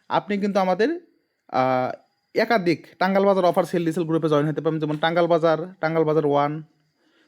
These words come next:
সরি টাঙ্গাইল বাজার ওয়ান, টাঙ্গাইল বাজার টু, টাঙ্গাইল বাজার থ্রি এবং টাঙ্গাইল বাজার, এই টোটাল চারটা অফার সেল রিসেল গ্রুপে আমাদের স্পেশাল গ্রুপে অ্যাড হলে জয়েন হতে পারবেন। আর আমাদের পাশাপাশি টাঙ্গাইল বাজার মানি এক্সচেঞ্জ, পাশাপাশি টাঙ্গাইল বাজার প্রিমিয়াম পেইড মেম্বারশিপ, টোটাল ছয়টা গ্রুপে আপনি স্পেশাল গ্রুপে জয়েন হলে জয়েন হতে পারবেন।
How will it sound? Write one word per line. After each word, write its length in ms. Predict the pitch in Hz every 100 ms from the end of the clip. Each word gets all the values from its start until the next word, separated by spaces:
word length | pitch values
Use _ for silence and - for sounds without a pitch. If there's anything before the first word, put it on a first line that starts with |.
| _
সরি 120 | 139
টাঙ্গাইল 300 | 120 175 180
বাজার 180 | 190 180
ওয়ান, 160 | 165 165
টাঙ্গাইল 220 | 180 185
বাজার 140 | 180 156
টু, 160 | 156 170
টাঙ্গাইল 280 | 175 175
বাজার 160 | 165 170
থ্রি 200 | 165 160
এবং 180 | 156 156
টাঙ্গাইল 280 | 165 165 156
বাজার, 160 | 131
এই 80 | 131
টোটাল 300 | 139 180 202 - - _ _
চারটা 280 | 196 190 190
অফার 200 | 175 190
সেল 240 | 180 -
রিসেল 180 | 165 170
গ্রুপে 300 | 165 165 160
আমাদের 300 | 165 156 165
স্পেশাল 280 | 175 147 165
গ্রুপে 280 | 151 151 156
অ্যাড 120 | 139
হলে 180 | 143 143
জয়েন 220 | 135 139
হতে 160 | 139 139
পারবেন। 340 | 139 151 294 - _ _ _ _ _ _
আর 180 | 127 131
আমাদের 240 | 143 151
পাশাপাশি 380 | 160 185 175 185
টাঙ্গাইল 280 | 196 196 190
বাজার 220 | 185 185
মানি 280 | 170 175 175
এক্সচেঞ্জ, 400 | 175 - 254 - -
পাশাপাশি 320 | 165 156 170
টাঙ্গাইল 240 | 180 170
বাজার 160 | 165 165
প্রিমিয়াম 340 | 180 180 165
পেইড 200 | 151 143
মেম্বারশিপ, 340 | 139 123 - - _ - - _ -
টোটাল 260 | 165 208 262 _ _
ছয়টা 420 | - 185 196 196
গ্রুপে 280 | 190 208 226
আপনি 220 | 208 208
স্পেশাল 280 | - 165 170
গ্রুপে 260 | 170 170
জয়েন 200 | 151 143
হলে 160 | 151 175
জয়েন 220 | 147 135
হতে 160 | 123 123
পারবেন। 300 | 113 98